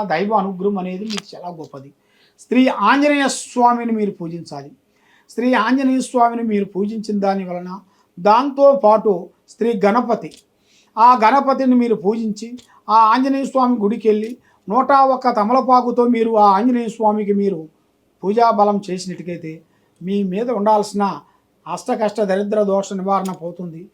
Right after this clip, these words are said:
బుర్ర బాగుంటుంది, మైండ్ బాగుంటుంది, లక్ష్మి నిలబడుతుంది. మీరు చేయాల్సిన కార్యక్రమాలు హండ్రెడ్ శాతం మీకు విజయవంతమయ్యే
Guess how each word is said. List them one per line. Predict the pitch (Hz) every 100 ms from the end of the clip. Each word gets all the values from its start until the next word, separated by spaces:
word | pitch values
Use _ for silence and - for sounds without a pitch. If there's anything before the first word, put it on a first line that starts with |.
| _ _ _ 156
బుర్ర | 190 226 220
బాగుంటుంది, | 196 196 202 190 185 190 170
మైండ్ | 185 220 202
బాగుంటుంది, | 185 185 185 190 180 180
లక్ష్మి | 160 - 196 202
నిలబడుతుంది. | 170 180 175 185 175 165 170 _ _ _ 190
మీరు | 208 214 - 196
చేయాల్సిన | 247 262 269 262 254 226 190
కార్యక్రమాలు | 208 262 - 285 285 277 - - _ _ _ 196
హండ్రెడ్ | 254 269 269 - 240
శాతం | 240 269 269 247
మీకు | 208 196 139 - _ _ - 180
విజయవంతమయ్యే | 185 262 285 262 247 247 233